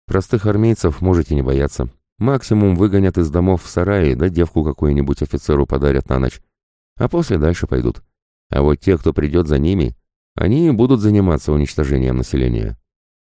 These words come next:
Мы того пленного отвели командиру нашей группы, он генерал, комкор. Тот, выслушав мой рапорт, очень сильно осерчал и приказал уничтожить роту этих тварей. Мы это сделали. Я сам четырех пристрелил и двоих в рукопашной зарезал.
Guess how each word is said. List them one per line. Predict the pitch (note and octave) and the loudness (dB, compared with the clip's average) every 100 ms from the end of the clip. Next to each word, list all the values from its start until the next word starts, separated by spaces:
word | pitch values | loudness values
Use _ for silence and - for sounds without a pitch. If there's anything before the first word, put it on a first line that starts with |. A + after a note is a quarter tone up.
| _ _ | _ _
Мы | G#2 G#2+ | 0 2
того | G#2+ G#2+ | 2 2
пленного | G#2+ A2+ G#2 F#2+ F2+ | 2 2 4 2 2
отвели | F#2 F#2+ | 2 0
командиру | F2+ F2+ F#2 F#2+ G2 F2 | 2 2 2 2 4 4
нашей | D#2+ D2+ E2 | 2 0 -2
группы, | D#2 D2+ A#1+ A#1 - | 0 0 -2 -4 -4
он | G#2 F2 | -2 0
генерал, | D2+ D#2+ F#2 E2 | 0 2 2 0
комкор. | - C2 - D2 - _ _ _ _ _ - | -2 -2 0 -2 -4 _ _ _ _ _ -2
Тот, | A#2+ A#2+ | -2 2
выслушав | F#2 F#2 F2 F2 - | 0 0 -2 -2 0
мой | F2 | 2
рапорт, | F2 G2 C#2 - C#2 | 2 0 -2 -6 -4
очень | D#2 E2+ E2 | -2 0 -2
сильно | D2+ F2+ D#2+ D2 | 0 0 2 2
осерчал | - D#2+ - F#2+ D#2+ - _ _ | 0 -4 -2 -2 -2 -8 _ _
и | G2 | -4
приказал | A2 A#2+ A#2 B2+ B2+ | -2 0 0 2 4
уничтожить | G#2 F#2+ A2+ G#2 F2+ | 4 2 2 2 2
роту | E2+ F2+ D#2 | 0 0 0
этих | C#2+ C2+ | 0 -4
тварей. | - B1+ A#1+ A#1 _ _ _ _ _ | -2 -2 -2 -6 _ _ _ _ _
Мы | A2 C3 | -2 0
это | B2+ | 2
сделали. | G#2+ A#2 A#2+ C#2 A#1 - _ _ | 0 0 0 0 -2 -10 _ _
Я | - G#2 | 0 0
сам | G#2 C#3 C3 | 0 -2 -4
четырех | F#2+ D#2+ D2 - | -2 0 0 0
пристрелил | D2+ - D#2+ D2+ C2+ A#1+ _ _ _ | -4 -2 0 2 0 -2 _ _ _
и | - | -4
двоих | F2+ G#2 A2+ - | 2 2 2 0
в | |
рукопашной | D#2+ - D#2+ D2 - C2+ | -2 -2 -2 -2 0 0
зарезал. | C#2+ C2+ B1+ A#1+ | 2 0 0 -4